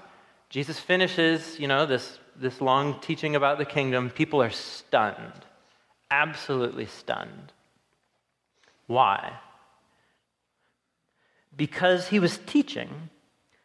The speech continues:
as one who had authority and not like their teachers of the law. So two things here. Author-, Jesus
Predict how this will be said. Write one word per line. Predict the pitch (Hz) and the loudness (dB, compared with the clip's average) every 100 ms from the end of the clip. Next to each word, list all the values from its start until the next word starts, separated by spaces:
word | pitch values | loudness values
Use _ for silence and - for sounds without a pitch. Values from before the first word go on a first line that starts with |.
| _ _ - | _ _ 0
as | 147 135 | 0 0
one | 139 175 202 220 | -2 0 0 -2
who | 185 185 | -2 -2
had | 151 170 165 160 156 - | 0 0 2 0 -2 -2
authority | - - 196 170 123 - 110 107 113 _ _ _ _ - | -2 0 2 2 0 -6 -8 -10 -16 _ _ _ _ -6
and | 127 127 139 | -4 -2 0
not | 147 165 196 160 - | 2 4 4 4 2
like | 139 135 127 | 2 2 2
their | 147 151 | 2 2
teachers | - 156 - 123 107 110 - - _ _ - | -2 -6 -2 -2 -2 -6 -14 -20 _ _ 2
of | 120 110 110 107 - | 4 4 0 -8 -10
the | 113 | -6
law. | 107 113 113 87 - - - - _ _ _ - - - | -2 4 4 4 0 -4 -12 -20 _ _ _ -20 -20 -20
So | - 131 | -16 -2
two | 220 | 0
things | 240 185 131 | 2 2 0
here. | 127 113 104 - | 0 0 0 -2
Author-, | 123 - 190 196 190 - - | -6 0 2 2 0 -12 0
Jesus | 185 226 233 233 | 2 4 4 2